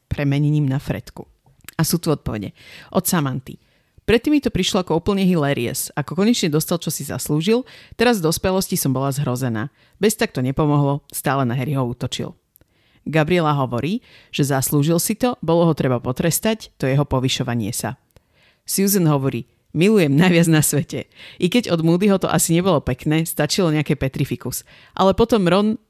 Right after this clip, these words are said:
nič mi nehovorte, snažím si vriť do pamäte draka ako lietajúcu Fredku a je tam ten smajlík.“ Ako sa, ako to opísať? Také, že tip-top, také na ruke také gesto.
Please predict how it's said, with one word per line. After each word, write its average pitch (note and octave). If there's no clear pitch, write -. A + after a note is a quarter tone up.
nič E3
mi C#3+
nehovorte, D3
snažím E3+
si C#3+
vriť C#3+
do B2+
pamäte D3
draka C3+
ako C3+
lietajúcu C3
Fredku -
a -
je D#3+
tam D#3
ten D#3
smajlík.“ F3
Ako F3
sa, -
ako F3+
to E3+
opísať? D3+
Také, D#3
že D3
tip-top, F3+
také D3+
na D3+
ruke D#3
také D3
gesto. C#3+